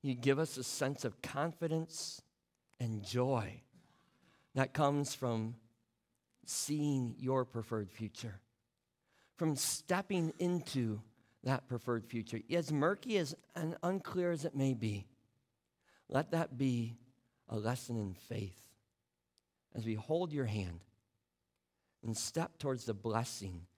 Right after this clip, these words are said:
that you have in store for each one of us and for us together. Thank you, Father, for being our dreaming God and for the future that you have planned for us.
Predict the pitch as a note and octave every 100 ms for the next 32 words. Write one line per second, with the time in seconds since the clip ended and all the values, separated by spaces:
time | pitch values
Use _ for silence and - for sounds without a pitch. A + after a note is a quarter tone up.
0 | _ _ _ C3+ A#2 B2 A2+ G#2+ G2+ F#2+
1 | - - G2 F#2 E2+ F#2+ F#2 - B2 B2
2 | - G#2+ G#2 F#2+ G#2+ - - - _ _
3 | _ _ _ _ _ A2+ G2+ A2 G2+ G2
4 | - F#2 F#2 D#2+ D#2 _ _ _ _ _
5 | _ _ _ _ _ _ _ _ _ _
6 | - _ _ _ C3 A#2 C3+ G#2+ G#2 G#2
7 | F2+ - _ _ _ _ _ _ _ _
8 | - B2 G#2+ C3+ C#3 B2+ B2 - A2+ A2
9 | G2 G#2+ C3+ D3 C3+ B2+ A#2+ B2+ - G#2+
10 | F2 E2+ - _ _ _ _ _ _ _
11 | _ _ - A#2 B2 A2+ - A#2+ - A#2
12 | A2+ A2+ G2+ G2 - F#2 F2 - - -
13 | A#2 - -